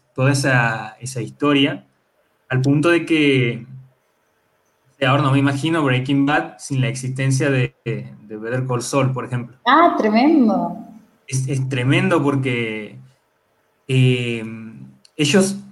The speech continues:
Speaker 1: eh, contaban en una entrevista de Vince Gilligan, el creador de Breaking Bad, y Peter Gould, que es el guionista, eh, que crea el personaje a partir de la segunda temporada.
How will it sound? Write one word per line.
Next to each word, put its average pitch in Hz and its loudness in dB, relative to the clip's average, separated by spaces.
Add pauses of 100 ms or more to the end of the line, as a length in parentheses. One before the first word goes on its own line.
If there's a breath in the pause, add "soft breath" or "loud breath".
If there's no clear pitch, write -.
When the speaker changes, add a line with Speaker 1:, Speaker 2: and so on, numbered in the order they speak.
Speaker 1:
eh, 131 -4
contaban 156 6
en 175 4
una 156 4
entrevista 135 4
de 113 -10
Vince 127 2
Gilligan, 143 6
el 131 0
creador 123 0
de 135 6
Breaking 120 -2
Bad, 135 6 (160)
y - -8
Peter 131 -2
Gould, 156 4
que 143 2
es 131 0
el 135 0
guionista, 135 0 (100)
eh, 117 -20
que 131 -10
crea 139 2
el 147 0
personaje 139 -2
a 117 -18
partir 120 -10
de 135 0
la 135 0
segunda 131 -2
temporada. 139 -2